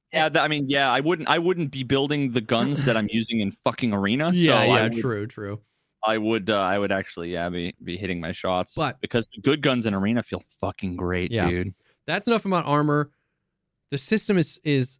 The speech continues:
Speaker 2: I, I, I'm surprised and delighted to have been wrong about most of it.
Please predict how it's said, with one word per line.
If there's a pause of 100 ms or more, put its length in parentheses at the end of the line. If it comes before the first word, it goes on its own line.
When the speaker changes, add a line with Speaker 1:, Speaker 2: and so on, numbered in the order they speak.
(120)
Speaker 2:
I,
I,
I'm
surprised (180)
and
delighted
to
have
been
wrong
about
most
of
it.